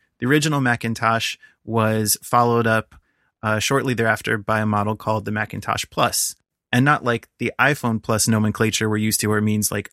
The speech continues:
a little bigger. Um, this was just, like, a little beefier, uh, a little more higher powered. And, uh, in a, if you follow a similar lineage,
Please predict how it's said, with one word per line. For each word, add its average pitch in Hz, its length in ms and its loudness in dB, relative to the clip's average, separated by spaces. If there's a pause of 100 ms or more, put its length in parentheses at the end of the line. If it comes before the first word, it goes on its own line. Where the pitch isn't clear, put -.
a 110 60 0
little 110 260 0
bigger. 110 500 0 (380)
Um, 113 220 2
this 110 140 2
was 107 120 -2
just, 110 120 2
like, 107 140 -2
a 104 40 0
little 101 220 0
beefier, 104 580 0 (200)
uh, 104 220 0
a 104 80 -2
little 107 260 0
more 104 540 0 (160)
higher 107 260 0
powered. 110 460 0 (1040)
And, 123 480 2
uh, 113 320 2 (640)
in 123 120 4
a, 117 60 2 (140)
if 117 100 -4
you 127 80 4
follow 123 420 2
a 117 60 4
similar 110 880 2 (100)
lineage, 113 600 0